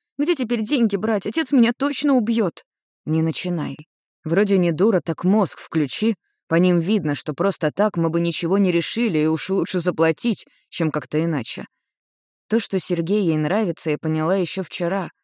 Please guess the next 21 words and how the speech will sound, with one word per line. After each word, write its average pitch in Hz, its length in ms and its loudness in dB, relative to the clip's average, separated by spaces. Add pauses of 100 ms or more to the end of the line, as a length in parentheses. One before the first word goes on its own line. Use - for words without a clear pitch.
(240)
Она 165 220 -2
так - 240 -4
превозносила 180 800 -2
его, 151 260 0
ее 170 240 2
глаза 165 340 0
так 190 200 -4
светились. 156 760 -4 (800)
Он 175 160 2
же 165 120 2
разрешил 160 540 0
выплачивать 160 600 0
частями. 165 600 -4 (400)
Значит, 214 380 -2
придется 226 440 0
найти 214 260 0
подработку 180 680 0
и 254 80 2
обойдемся 175 520 2
без 208 160 0
родителей. 175 640 0